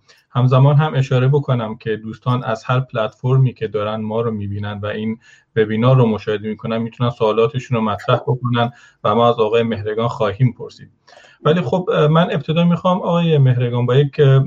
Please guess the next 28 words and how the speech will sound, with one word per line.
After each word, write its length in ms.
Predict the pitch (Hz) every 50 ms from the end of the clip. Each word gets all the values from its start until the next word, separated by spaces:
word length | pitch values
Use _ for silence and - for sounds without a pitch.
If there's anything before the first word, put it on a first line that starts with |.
| - 139
در 120 | 127 117 113
واقع 160 | 123 123 143
پرسش 520 | 135 - 131 120 120 - - 143 139 -
روش 400 | 147 135 120 113 113 113 113 -
شناختی 420 | - 117 113 110 107 - - 143 139
شروع 240 | 131 - 123 110
بکنم. 380 | 107 107 - - 98 101 101 98
س-، 320 | 98 - - 117 117 131 -
شما، 560 | - - 120 120 120 123 127 131 131 135 135 _ _ _ - - - _ _ _ _
اه، 180 | - 123 117 127 131
مسئله 640 | 156 135 131 123 123 - - 127 120 127 131 131
رو 320 | 135 143 143 139 135 135 135
مثل 280 | 170 143 135 135 - 131
یک 200 | 131 135 135 135
میدان 640 | - 127 123 117 117 113 110 117 117 120 123 120 113
جاذبه‌ای 600 | - 120 110 110 104 107 110 104 117 135 143 139
تعریف 440 | 135 - 113 110 107 110 107 - _
کردید 340 | 113 104 104 101 107 104 _
که 140 | - 117 110
می‌تونه 380 | 113 123 123 - 131 123 120
نیروها 600 | 117 113 113 110 107 104 107 104 101 117 123 123
و 80 | 117 120
عناصر 460 | 113 - 113 107 107 104 - - 123
مختلف 500 | 120 120 113 107 - - 113 110 113 110 -
مثل 160 | 110 - -
عناصر 420 | 113 107 107 107 104 - 110 107 113
فرهنگی، 760 | - - 107 104 101 92 101 101 98 98 98 98 107 110 107
سیاسی 840 | 107 - - 110 107 107 101 98 98 - - - 120 113 110 110 -